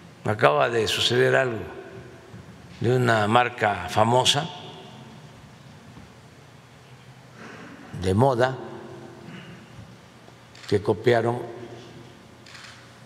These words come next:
eh, diseños de zarapes de Saltillo y de Contla, Tlaxcala. Y esto se repite y se repite.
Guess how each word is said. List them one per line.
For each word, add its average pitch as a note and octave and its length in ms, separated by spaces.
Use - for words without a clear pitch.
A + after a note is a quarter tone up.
eh, G2 760
diseños G#2+ 760
de G2+ 340
zarapes A2+ 840
de G#2+ 160
Saltillo B2 840
y G#2+ 140
de G2+ 220
Contla, A2 640
Tlaxcala. A2+ 680
Y D3+ 140
esto D3+ 680
se B2 180
repite C3+ 500
y - 20
se A#2 160
repite. G#2+ 640